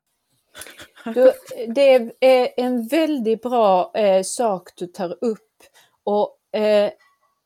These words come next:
alltså att få kunskap, att skaffa sig basal kunskap om kalorier, kaloriinnehåll, energibehov. Och det är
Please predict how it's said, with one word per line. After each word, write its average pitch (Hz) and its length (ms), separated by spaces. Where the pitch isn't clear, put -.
alltså 226 340
att 240 260
få 294 300
kunskap, 302 1000
att - 260
skaffa 254 480
sig 220 360
basal 214 720
kunskap 220 1000
om 202 200
kalorier, 220 1040
kaloriinnehåll, 208 1800
energibehov. 220 1400
Och 208 140
det 226 240
är 254 340